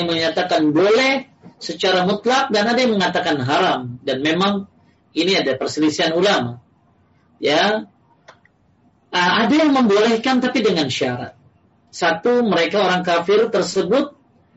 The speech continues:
tidak menganggap bahwa takziah yang kita lakukan adalah penghormatan untuk mereka.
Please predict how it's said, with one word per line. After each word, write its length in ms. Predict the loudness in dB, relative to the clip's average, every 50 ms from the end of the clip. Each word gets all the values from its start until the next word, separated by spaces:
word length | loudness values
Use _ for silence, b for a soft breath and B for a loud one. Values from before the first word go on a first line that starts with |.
| b b b b b _ _ _ _ _ _ -2
tidak 240 | 0 2 2 2 2
menganggap 480 | 2 0 0 2 2 2 2 2 2 2
bahwa 240 | 2 2 2 2
takziah 560 | 0 0 0 0 0 0 2 2 4 4 4 4
yang 320 | 2 2 2 0 0 0
kita 300 | -2 -2 0 2 2 2
lakukan 560 | 2 2 0 0 -2 -2 0 0 0 0 0 -2
adalah 400 | -2 0 2 2 2 2 2 2
penghormatan 800 | 0 -2 -2 0 0 0 2 2 0 0 0 -2 -2 -2 -2 -2
untuk 160 | -4 -6 -6
mereka. 400 | -10 -12 -12 -12 -16 -18 -18